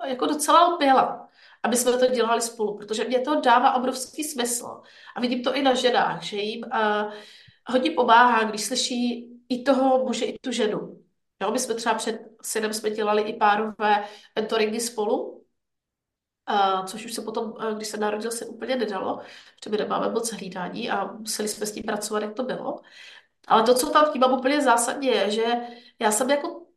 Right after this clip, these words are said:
měla jako touhu, touhu, která pak způsobila tlak. A ve chvíli, kdy já jsem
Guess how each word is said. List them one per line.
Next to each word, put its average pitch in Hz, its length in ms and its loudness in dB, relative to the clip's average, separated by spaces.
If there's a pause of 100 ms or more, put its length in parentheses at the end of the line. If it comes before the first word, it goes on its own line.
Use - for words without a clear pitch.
(200)
měla 247 200 8
jako 254 240 0
touhu, - 680 2
touhu, 302 360 2
která 247 280 4
pak 254 160 2
způsobila 254 500 2
tlak. 220 340 0 (720)
A 214 340 -2
ve 226 80 -4
chvíli, 285 240 -6
kdy 247 120 -4
já 226 80 4
jsem 254 160 -4